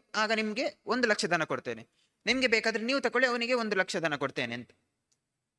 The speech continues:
ಅವ್ರಿಗಿಬ್ರಿಗೂ ಬೆ-, ನ-,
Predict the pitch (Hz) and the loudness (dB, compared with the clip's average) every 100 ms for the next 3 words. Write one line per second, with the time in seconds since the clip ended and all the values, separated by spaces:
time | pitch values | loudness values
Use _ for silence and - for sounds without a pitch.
0 | _ _ - _ _ _ _ _ _ _ | _ _ -20 _ _ _ _ _ _ _
1 | - 208 190 202 269 269 214 - - _ | 4 6 6 4 2 4 2 -2 -16 _
2 | _ 139 175 156 165 | _ 0 0 2 0